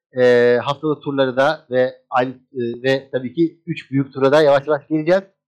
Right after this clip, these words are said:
E, her şey şu anda klasikler için. Klasikleri bekleyelim, klasikleri görelim.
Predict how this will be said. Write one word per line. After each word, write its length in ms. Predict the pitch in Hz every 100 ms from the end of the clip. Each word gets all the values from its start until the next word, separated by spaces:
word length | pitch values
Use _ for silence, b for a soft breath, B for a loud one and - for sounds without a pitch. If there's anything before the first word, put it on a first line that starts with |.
| _ _ _ 135
E, 320 | 131 131 131 127 - _ _ _ _ _
her 160 | 170 190
şey 180 | 208 180
şu 160 | 185
anda 180 | 180 208
klasikler 420 | 180 160 - 185
için. 340 | 165 208 240 _ _ _ _ _ -
Klasikleri 500 | 160 151 - 190 185
bekleyelim, 440 | 170 165 160 180
klasikleri 480 | 175 151 135 160 151
görelim. 420 | 151 139 165 202